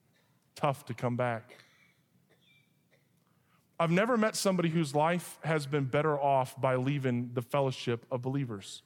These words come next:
I need you to hear this. I'm not saying this because this is gonna be beneficial to me. I'm saying this because I want to warn you that Satan wants to isolate you. And some of you, you may know people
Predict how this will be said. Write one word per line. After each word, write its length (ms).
I 100
need 180
you 40
to 60
hear 180
this. 240
I'm 200
not 160
saying 340
this 160
because 320
this 220
is 100
gonna 180
be 120
beneficial 600
to 140
me. 440
I'm 140
saying 260
this 160
because 300
I 80
want 240
to 80
warn 420
you 500
that 160
Satan 480
wants 320
to 220
isolate 640
you. 220
And 120
some 280
of 100
you, 120
you 200
may 180
know 240
people 560